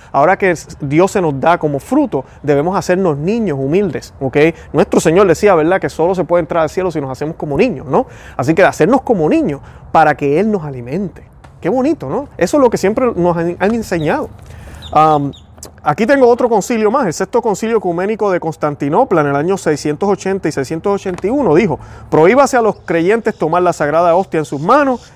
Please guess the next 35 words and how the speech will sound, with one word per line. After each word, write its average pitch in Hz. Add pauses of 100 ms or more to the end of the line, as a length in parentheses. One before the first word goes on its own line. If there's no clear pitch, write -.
excomulgando 180
a 156
los 170
transgresores". 147 (1040)
Así -
que 151
cualquiera 175
que 190
se, 170 (200)
que 147
se -
atreviera 156
a 143
tocar 165 (380)
el 139
Santo 175
Sacramento, 156 (1200)
excomulgado. 135 (420)
Miren, 202
miren 202
qué 302
fuerte. 220
Estas 160
son 202
palabras 233
de 175
la 143
misma 143
Iglesia 175
Católica, 240 (280)
¿verdad?, 151
que 208
tenemos 175
hoy, 294
¿no? 269